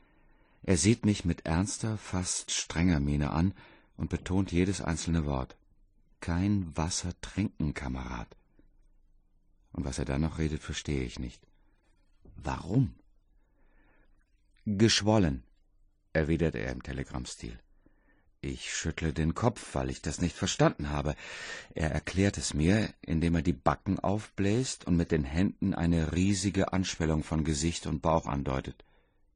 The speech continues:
„Warten bis heute Abend.“ Das übersetze ich mir Wort für Wort.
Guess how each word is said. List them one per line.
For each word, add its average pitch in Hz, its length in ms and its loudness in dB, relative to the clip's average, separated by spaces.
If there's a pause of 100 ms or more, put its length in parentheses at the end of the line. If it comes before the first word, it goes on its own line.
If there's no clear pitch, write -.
(480)
„Warten 87 520 0
bis 87 260 -2
heute 78 360 -4
Abend.“ 69 440 -2 (1080)
Das - 200 -8
übersetze 76 560 -2
ich 69 200 -4
mir 69 300 0
Wort 67 340 -4
für 65 240 -6
Wort. 62 320 -8